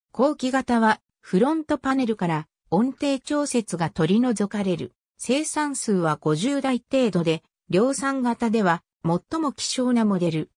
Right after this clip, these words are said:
メロトロンエム四百最も普及した白い塗装のステージモデル。プリアンプがソリッドステート化し、ステーション構造は廃止。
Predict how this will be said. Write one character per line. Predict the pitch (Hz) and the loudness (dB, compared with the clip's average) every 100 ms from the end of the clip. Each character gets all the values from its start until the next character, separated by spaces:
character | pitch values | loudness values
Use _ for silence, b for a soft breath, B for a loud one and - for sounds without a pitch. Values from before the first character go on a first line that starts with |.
| _ _ | _ _
メ | 165 | 0
ロ | 247 285 | 2 0
ト | 294 | -2
ロ | 311 247 | 2 2
ン | 240 | 2
エ | |
ム | 294 220 | 2 2
四 | 226 262 | 2 0
百 | 233 - | -4 -2
最 | 180 175 - 240 | 0 0 -2 -2
も | 240 190 | 0 -2
普 | - | -4
及 | - 226 | -2 -2
し | 214 | -4
た | - 202 | -6 -6
白 | - 190 311 | -2 0 0
い | 285 | -2
塗 | - 165 | -4 -4
装 | 208 196 | 0 0
の | 180 185 - _ | 0 -2 -6 _
ス | - - | -18 -6
テ | 285 285 | -2 0
ー | |
ジ | 240 | 0
モ | 262 254 | -2 -2
デ | 185 | -2
ル。 | 156 - _ _ | -4 -8 _ _
プ | - | -4
リ | 208 294 | -2 0
ア | 285 | 0
ン | 254 | -2
プ | - 185 | -2 0
が | 165 160 b b | 0 -2 b b
ソ | - 196 | -2 0
リ | 254 | 0
ッ | 277 | 0
ド | 269 | -2
ス | 254 - | -2 -2
テ | 254 | 0
ー | 247 | 0
ト | 226 | -2
化 | 202 | -4
し、 | 196 - 180 - _ _ | -4 -2 -2 -4 _ _
ス | - | -4
テ | 262 277 | 0 0
ー | |
シ | 277 | 0
ョ | 277 | -4
ン | 254 | -2
構 | 285 277 | 0 0
造 | 196 175 | 2 2
は | 160 | 2
廃 | 139 165 180 | 0 -2 -2
止。 | - 156 | -4 -6